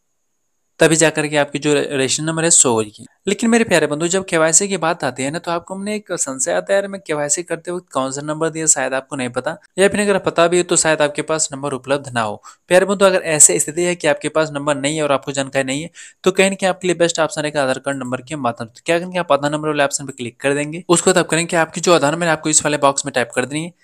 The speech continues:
Then यहाँ पे जो कैप्चर कोड शो करा है, क्या करेंगे, कैप्चर कोड आप इस वाले बॉक्स, बॉक्स में टाइप कर देंगे।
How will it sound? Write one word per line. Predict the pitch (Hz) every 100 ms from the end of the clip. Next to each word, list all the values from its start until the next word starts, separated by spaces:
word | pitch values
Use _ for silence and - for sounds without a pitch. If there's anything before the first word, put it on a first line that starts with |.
| _ _
Then | 180 190
यहाँ | 196
पे | 196
जो | 202
कैप्चर | 202 175 170 180
कोड | 190 185
शो | -
करा | 131 120
है, |
क्या | - 160
करेंगे, | 175 170
कैप्चर | 160 151 147
कोड | 147
आप | 135 147
इस | -
वाले | 156
बॉक्स, | 156 156 - - -
बॉक्स | 156 156 160
में | 156
टाइप | 151 156
कर |
देंगे। | 151 156